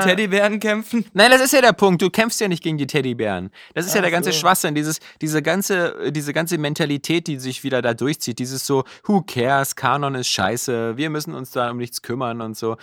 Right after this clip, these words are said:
Speaker 2: Das ist wieder alles so offensichtlich, weil du kämpfst da gegen keinen einzigen, ähm, äh, hier, Mini-Bären, ähm, w-, äh, ich, ich
Speaker 1: Mhm.
Speaker 2: wollte immer Wookie sagen, also gegen, gegen, gegen keinen einzigen, ähm, Ewok.
Speaker 1: Mhm.
Speaker 2: Äh,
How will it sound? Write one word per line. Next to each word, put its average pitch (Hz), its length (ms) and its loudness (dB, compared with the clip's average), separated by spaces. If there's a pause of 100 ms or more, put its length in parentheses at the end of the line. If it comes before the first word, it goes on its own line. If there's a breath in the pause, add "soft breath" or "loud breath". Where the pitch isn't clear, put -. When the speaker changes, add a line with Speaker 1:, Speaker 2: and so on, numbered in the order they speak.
(200 loud breath)
Speaker 2:
Das 135 160 -10
ist 165 140 -6
wieder 175 160 -4
alles 165 180 -6
so - 120 -8
offensichtlich, 160 640 -6
weil 135 160 0 (280 loud breath)
du 143 80 -2
kämpfst 170 320 -4
da 170 60 0
gegen 147 240 0
keinen 185 280 2
einzigen, 147 720 -2
ähm, 113 720 0
äh, 101 800 0
hier, 101 460 -2
Mini-Bären, 170 680 0 (380 soft breath)
ähm, 135 220 2 (100)
w-, - 80 -8
äh, 123 120 2
ich, 120 160 -2
ich - 0 -
Speaker 1:
Mhm. 135 220 -10
Speaker 2:
wollte 113 120 -8
immer 104 220 -2
Wookie 147 220 -4
sagen, 92 300 0
also 101 220 -4
gegen, 117 260 -2
gegen, 113 300 -6
gegen 110 240 -4
keinen 139 340 -2
einzigen, 131 680 -4 (680 loud breath)
ähm, 117 640 -2
Ewok. 185 420 0 (600 soft breath)
Speaker 1:
Mhm. 151 320 -10 (160)
Speaker 2:
Äh, 147 240 4